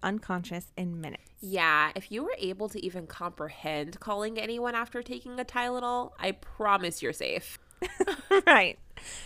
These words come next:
Speaker 1: People were scared and not thinking logically.
Speaker 2: But it sounds like Johnson and Johnson at least took initiative, and I can appreciate that.
Speaker 1: Johnson and Johnson emerged as another victim of this crime, and one that put customer safety above profit.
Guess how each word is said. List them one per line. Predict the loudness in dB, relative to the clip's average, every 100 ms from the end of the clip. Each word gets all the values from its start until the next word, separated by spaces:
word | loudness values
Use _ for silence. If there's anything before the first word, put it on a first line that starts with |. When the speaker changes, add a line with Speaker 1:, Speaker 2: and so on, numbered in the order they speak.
| -6
Speaker 1:
People | -2 4 6 6
were | 4
scared | 2 0 4 6 6 4 2
and | 2 4 6
not | 6 4
thinking | 0 -2 -2 -4
logically. | -4 -6 -8 -10 -8 -8 -12 0
Speaker 2:
But | 2 4
it | 2 -2
sounds | 2 2 0 -4
like | -4 0
Johnson | 2 2 0 -4
and | -2
Johnson | -2 -2 -2 -6
at | -6
least | -2 -2 -2 -4
took | -4 -4
initiative, | -4 -6 -6 -8 -6 -8 -8 -14 -12
and | 0
I | 2
can | 2
appreciate | -4 -6 -6 -6 -6 -2
that. | -2 -4 -10 -18 -20
Speaker 1:
Johnson | -2 2 2 0 -4
and | -2
Johnson | -2 -2 -2 -4 -6
emerged | -4 -2 -2 -4 -6 -8
as | -6
another | -2 -2 -2 -2
victim | -4 -6 -6 -6 -6
of | -8 -8
this | -10 -12
crime, | -12 -8 -8 -8 -12 -16 -20 -20 -20 -10
and | -2 0
one | 2 0
that | -2 -4
put | -4 -4
customer | -4 -4 -4 -6 -4
safety | -4 -4 -4 -6 -8 -8
above | -6 0 0 0 -6
profit. | -6 -6 -8 -14